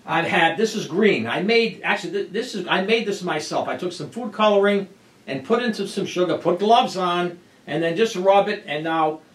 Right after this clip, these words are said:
I'm just gonna go where I feel like it. All around the cake. And now I'm gonna take and I'm gonna break this up. And I'm gonna go, this is red. So I'm gonna go in between with some red.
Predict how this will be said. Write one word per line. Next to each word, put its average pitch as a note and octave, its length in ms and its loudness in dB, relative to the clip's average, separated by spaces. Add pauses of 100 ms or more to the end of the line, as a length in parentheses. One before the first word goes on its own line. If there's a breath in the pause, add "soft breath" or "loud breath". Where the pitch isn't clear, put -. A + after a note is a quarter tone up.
I'm E3 140 -2
just E3 160 -4
gonna F3 220 2
go E3 440 4 (1120)
where G3 140 -2
I - 120 4
feel G3 260 2
like - 220 -8
it. - 140 -18 (2000)
All A3 240 4
around G#3+ 280 2
the G#3+ 60 -2
cake. D#3+ 420 0 (440)
And C#3+ 140 -12
now E3 260 4
I'm D#3 120 0
gonna D3+ 180 -4
take G#3 380 0
and D3 100 -6
I'm D3 100 -4
gonna D3 140 -4
break G#3+ 400 0
this G3+ 240 -4
up. G#3 340 -2 (480)
And C3 100 -6
I'm D#3 120 0
gonna D#3+ 160 -4
go, D#3+ 220 0
this G3+ 220 0
is D3+ 120 -4
red. E3+ 360 4 (800)
So C#3 140 -10
I'm C#3+ 60 -4
gonna D3 120 -4
go C3 180 -4
in F3+ 120 0
between E3+ 440 -4
with B2+ 140 -6
some B2+ 260 -8
red. A3+ 380 6